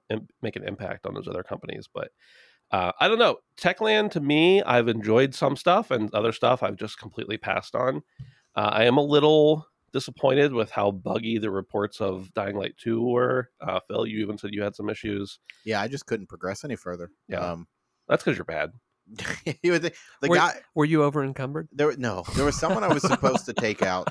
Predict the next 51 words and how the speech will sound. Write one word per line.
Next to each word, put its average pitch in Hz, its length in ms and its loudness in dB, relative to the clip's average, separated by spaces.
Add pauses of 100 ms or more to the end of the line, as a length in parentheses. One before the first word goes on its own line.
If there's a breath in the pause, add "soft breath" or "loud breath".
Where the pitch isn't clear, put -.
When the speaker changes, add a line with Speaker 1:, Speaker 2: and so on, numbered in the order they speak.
Speaker 3:
<laughs> - 80 -20
Speaker 2:
and, 117 160 -4
like, 110 320 -2
I 110 120 -4
couldn't 135 500 -8
move 104 180 -8
on 104 220 -8
until 95 300 -10
I 87 80 -8
kill 104 220 -10
this 87 140 -16
person. 78 400 -14 (160)
Speaker 3:
Oh. 120 220 -4 (880)
Speaker 2:
And 113 160 -4
they 117 100 0
ran 151 280 0
by 113 260 -2
me, 95 280 -8
Speaker 3:
Mm-hmm. 135 200 -8 (140)
Speaker 2:
and 117 180 -6
then 113 160 -2
they 104 80 -4
just - 400 -18
sort 95 160 -14
of 87 120 -20
disappeared, 98 600 -16
like 90 140 -20
they - 80 -12
Speaker 3:
Hmm. - 40 -10
Speaker 2:
were 80 80 -14
gone, 95 320 -10
and 90 120 -10
I 90 60 -10
could 113 280 -6
not 98 180 -8
find. 90 200 -6
I 110 120 -4
spent 170 220 -4
hours 98 400 -4
actually 87 280 -14
trying 82 220 -14
to - 40 -18
find 87 300 -12
them 80 140 -18
to - 80 -20
kill 104 160 -6
Speaker 1:
Yeah. - 60 -8
Speaker 2:
them 82 200 -16
and 76 100 -20
move 76 160 -20
on. - 120 -20